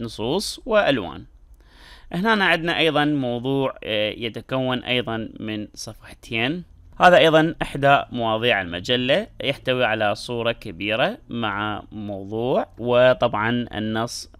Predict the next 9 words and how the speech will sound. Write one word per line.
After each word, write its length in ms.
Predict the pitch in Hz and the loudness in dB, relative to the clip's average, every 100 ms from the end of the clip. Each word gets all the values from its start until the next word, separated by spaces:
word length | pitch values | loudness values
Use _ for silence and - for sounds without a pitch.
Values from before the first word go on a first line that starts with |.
| - | -12
منسق 600 | 107 107 110 - 110 - | -8 -6 -6 -4 -4 -2
على 260 | 101 98 | -2 -2
شكل 460 | 104 98 - 98 95 - | -6 -12 -8 -8 -8 -6
وورد، 380 | 113 113 170 202 151 | 2 4 4 2 4
اللي 140 | 170 | 4
تم 200 | 233 226 | 6 4
شرح 340 | - 196 - | 8 6 8
هذه 180 | 175 156 | 8 8
التقنية 720 | 147 135 127 127 131 131 131 | 4 2 4 4 4 4 4